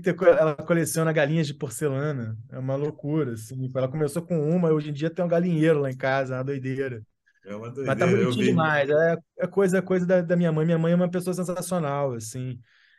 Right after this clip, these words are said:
Speaker 1: Ela também, pô, ela ajuda muito na música brasileira, assim, desde muito cedo. Rock in Rio um, ela foi, virou tradutora daqui a pouco de um técnico de som, se eu não me engano, do A C D C, do Yes, sei lá que coisa.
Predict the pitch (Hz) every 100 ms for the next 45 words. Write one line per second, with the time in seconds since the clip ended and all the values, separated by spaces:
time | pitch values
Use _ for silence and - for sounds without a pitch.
0 | _ - 127 170 180 170 170 175 180 151
1 | 156 180 175 151 175 156 165 185 165 185
2 | 196 190 190 196 196 185 156 165 180 151
3 | 139 - _ 170 170 170 170 180 185 -
4 | 151 170 139 - - - 143 175 156 175
5 | 165 196 180 160 170 - 180 160 175 190
6 | 185 190 185 170 185 165 175 165 175 175
7 | 175 175 180 180 175 180 - 175 185 190
8 | 185 170 196 185 185 175 170 - - 180
9 | 151 131 131 165 143 - 165 156 156 _
10 | 139 151 131 113